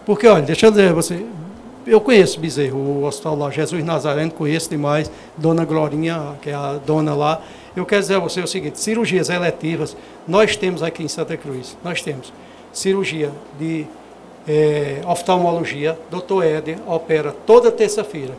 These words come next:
que é um, eu digo a você, a você, é um orgulho que nós, santa cruzenses, temos não existe cirurgia de catarata em nenhum município, nenhum município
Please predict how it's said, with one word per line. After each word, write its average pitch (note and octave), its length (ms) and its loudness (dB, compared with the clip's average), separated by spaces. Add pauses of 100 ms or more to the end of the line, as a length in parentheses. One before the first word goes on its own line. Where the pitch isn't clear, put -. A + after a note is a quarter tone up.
que A3+ 220 4
é F3 280 4 (560)
um, F3 280 -6
eu E3 80 -4
digo E3 180 -4
a D#3+ 80 2
você, D3+ 240 -10
a D#3+ 60 -2
você, D#3 340 -8
é E3+ 80 -2
um F3+ 160 -2
orgulho G#3 560 0 (240)
que E3 80 -8
nós, F#3 240 2
santa F#3 240 -8
cruzenses, D3+ 400 -10
temos E3+ 460 -4 (360)
não A#3 240 0 (100)
existe E3 520 -6 (100)
cirurgia D#3 480 -4
de D3 100 -10
catarata F3 680 -2
em E3 60 -2
nenhum B3 360 4
município, G3+ 760 0 (500)
nenhum A#3+ 200 2
município G#3+ 600 -4